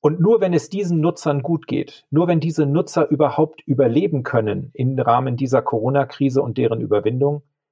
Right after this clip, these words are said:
dann hat die Immobilienwirtschaft eine vernünftige Perspektive. Insofern, auch aus Sicht der Immobilienwirtschaft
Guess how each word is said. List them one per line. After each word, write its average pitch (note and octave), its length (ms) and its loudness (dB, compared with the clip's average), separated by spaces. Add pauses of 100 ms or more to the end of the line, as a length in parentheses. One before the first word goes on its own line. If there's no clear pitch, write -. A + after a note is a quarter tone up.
(280)
dann B2 160 2
hat D3 100 0
die D#3+ 100 2
Immobilienwirtschaft C#3 960 2
eine A#2+ 200 -2
vernünftige A#2 640 -2
Perspektive. - 880 -6 (960)
Insofern, E3+ 760 0 (220)
auch C#3+ 240 2
aus D3 160 0
Sicht C3+ 180 -4
der C3+ 100 2
Immobilienwirtschaft C#3+ 1120 -2